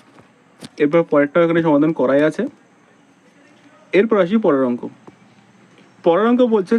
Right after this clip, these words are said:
চারশো তিরিশ। কত বলছে? চারশো তিরিশ। তো সবার প্রথমে আমরা কথায় লেখোটা লিখে দিই। এটা কিন্তু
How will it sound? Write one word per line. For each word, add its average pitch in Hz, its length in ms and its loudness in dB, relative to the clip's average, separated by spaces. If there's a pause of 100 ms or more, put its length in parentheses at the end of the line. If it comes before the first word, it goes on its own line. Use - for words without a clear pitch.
(120)
চারশো 196 360 0 (120)
তিরিশ। 123 280 0 (100)
কত 151 100 -8 (100)
বলছে? 175 180 0 (180)
চারশো 156 360 -2 (120)
তিরিশ। - 220 -2 (540)
তো 196 60 -4 (100)
সবার 202 220 2
প্রথমে 262 280 0
আমরা 190 160 2 (640)
কথায় 220 280 2
লেখোটা 202 260 0 (100)
লিখে 156 200 0
দিই। - 120 -12 (4000)
এটা 160 140 2
কিন্তু 185 160 -2